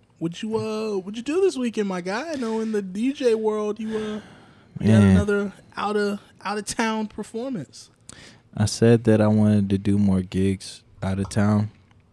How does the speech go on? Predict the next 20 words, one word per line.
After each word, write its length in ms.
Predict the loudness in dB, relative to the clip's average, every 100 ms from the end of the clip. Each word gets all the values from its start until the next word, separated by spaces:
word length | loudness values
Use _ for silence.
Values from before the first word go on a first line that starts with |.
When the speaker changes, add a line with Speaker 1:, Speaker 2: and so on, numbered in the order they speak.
| _ _ _ -18 -16 -16 -18 -20 -20 -20 -20 _ _ -4
Speaker 2:
and 100 | 0
out 180 | 0 0
of 80 |
state, 360 | 0 2 2 2 _ -2
and 160 | 0
I, 60 | 0 -2
and 140 | -2
I 80 | -2
got 340 | -2 2 2 2
that. 240 | -4 -6 -12 _ _ _ _ 0
And, 260 | 2 4
um, 460 | 4 2 2 0 -4 -10 _ -4
we 200 | 0 2
ended 200 | 2 2
up 180 | 0
doing 280 | 0 2 2
a 60 | 2
gig 320 | 0 0 2
in 100 | 0
Baltimore, 720 | 0 0 0 0 -2 -2 -6